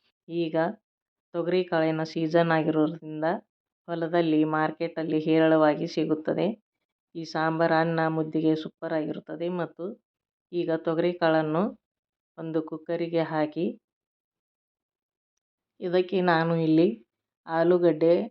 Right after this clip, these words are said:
ಬದ್ನೆಕಾಯಿ ಮತ್ತು ಬೀನ್ಸು ಮತ್ತು ಹೀರೆಕಾಯನ್ನು ಹಾಕಿಕೊಂಡಿದ್ದೇನೆ. ನಿಮಗೆ ಯಾವ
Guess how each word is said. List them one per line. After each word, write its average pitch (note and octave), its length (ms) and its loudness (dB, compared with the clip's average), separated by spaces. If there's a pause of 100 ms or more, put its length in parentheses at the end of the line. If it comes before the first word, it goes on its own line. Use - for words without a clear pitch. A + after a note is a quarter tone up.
(220)
ಬದ್ನೆಕಾಯಿ E3 760 0
ಮತ್ತು D#3 300 -4 (580)
ಬೀನ್ಸು E3+ 580 -2
ಮತ್ತು E3 320 -4 (720)
ಹೀರೆಕಾಯನ್ನು E3+ 800 2 (300)
ಹಾಕಿಕೊಂಡಿದ್ದೇನೆ. D#3 920 -4 (280)
ನಿಮಗೆ E3 480 -2
ಯಾವ E3 260 8